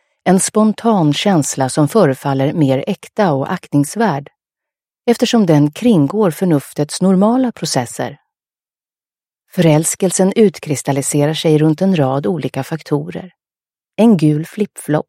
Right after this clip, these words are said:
som nonchalant dinglar på en fot. Hermann Hesses Siddhartha i pocketutgåva som ligger bredvid solkrämen på en handduk. Markerade ögonbryn, ett tankspritt beteende när hon svarar sina föräldrar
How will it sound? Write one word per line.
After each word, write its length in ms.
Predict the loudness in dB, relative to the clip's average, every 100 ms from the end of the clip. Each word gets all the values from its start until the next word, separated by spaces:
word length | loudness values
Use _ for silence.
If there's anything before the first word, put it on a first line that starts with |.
| -4
som 140 | 2
nonchalant 720 | 4 4 2 2 2 2 0
dinglar 400 | 2 2 0 -4
på 120 | -2
en 100 | -2
fot. 340 | -2 -4 -6 -8 _ _ _ _ _ _ _ _ _
Hermann 380 | 0 4 4 2
Hesses 580 | 0 -2 -2 -4 -4 -4
Siddhartha 720 | -4 -2 -2 -2 -4 -4 -4
i 120 | -4
pocketutgåva 920 | -6 -6 -6 -6 -6 -2 0 0 -4
som 160 | 0 2
ligger 260 | 4 2
bredvid 360 | 0 0 0 -2
solkrämen 760 | -2 -2 -2 -4 -2 -2 -4 -2
på 100 | 0
en 80 |
handduk. 500 | 2 2 0 -6 -10 _ _ _ _ _ _ _ _ _ _ _
Markerade 560 | 0 0 2 2 4 2
ögonbryn, 720 | 2 2 0 0 0 -2 -4 _ _ _ _ _
ett 180 | -6 0
tankspritt 580 | 2 2 0 -2 -4 -2
beteende 640 | -4 2 2 2 2 2
när 80 | 2
hon 100 | 0
svarar 360 | 2 2 0
sina 240 | 0 0 0
föräldrar 640 | 0 0 0 -4 -6